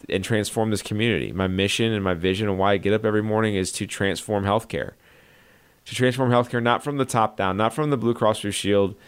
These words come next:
C E O, not from Barnes Jewish Hospital. No, no, no. Not from Medicare, not Medicaid. No, no. It's you. It's us. It's me. It's, it's us making the right choices with our health,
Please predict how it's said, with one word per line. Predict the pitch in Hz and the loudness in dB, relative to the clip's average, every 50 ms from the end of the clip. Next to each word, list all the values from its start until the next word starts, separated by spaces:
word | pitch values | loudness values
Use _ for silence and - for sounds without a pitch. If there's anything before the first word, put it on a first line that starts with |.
| - _ _ | -20 _ _
C | - - - 104 98 95 95 95 | -8 -2 0 2 4 4 4 4
E | 92 | 4
O, | 92 92 | 4 4
not | 95 101 107 107 - | 4 4 2 0 0
from | - 135 131 127 120 113 98 | 0 0 0 0 0 -2 -2
Barnes | 98 104 101 104 104 101 92 | 0 2 2 2 0 -2 -2
Jewish | 95 98 104 101 - | -2 0 0 0 2
Hospital. | 104 92 90 87 - - - 87 90 92 | 2 2 2 2 0 -2 -2 -2 0 0
No, | 98 104 107 | 0 0 0
no, | 107 104 | 0 0
no. | 98 92 87 - - - - - _ | -2 -2 -2 -6 -10 -20 -20 -12 _
Not | - 98 107 - | -2 -2 0 0
from | 139 131 | 0 0
Medicare, | 123 117 110 107 107 107 - 107 101 104 | 2 2 2 2 0 0 2 2 2 2
not | 101 104 107 82 | 2 -2 -2 -4
Medicaid. | 120 110 104 104 101 - 107 98 98 98 98 98 - _ _ _ _ _ _ | -2 -2 -2 -2 -2 -2 -2 -2 -2 -2 -4 -6 -12 _ _ _ _ _ _
No, | - 95 110 | -6 -4 -2
no. | 113 107 95 - _ | -2 -2 -4 -4 _
It's | - - - - - | -8 -8 -8 -10 -8
you. | 95 95 104 120 123 95 - - _ _ _ _ _ _ _ _ _ _ _ | -4 -2 0 0 0 -2 -4 -8 _ _ _ _ _ _ _ _ _ _ _
It's | _ - - | _ -6 -4
us. | 95 110 113 95 - - - | -2 -2 -2 -2 -4 -10 -14
It's | - - - | -16 -16 -10
me. | 90 101 117 117 98 82 - _ _ _ _ _ _ _ _ _ _ _ _ - | -6 -4 -4 -4 -4 -6 -10 _ _ _ _ _ _ _ _ _ _ _ _ -8
It's, | - 95 101 - - | -6 -6 -6 -4 -6
it's | 87 92 - | -6 -4 -2
us | 101 113 110 - | -2 -2 -2 -2
making | 113 113 107 110 | -4 -4 -4 -4
the | 104 104 | -2 -2
right | 101 104 107 - | 0 0 -2 -2
choices | - - - 104 98 98 - - 98 | -4 -4 -2 -2 -2 -2 -4 -6 -8
with | 101 98 104 | -6 -4 -2
our | 104 110 | -2 -2
health, | 104 95 90 90 90 - - | 0 0 0 0 -2 -4 -8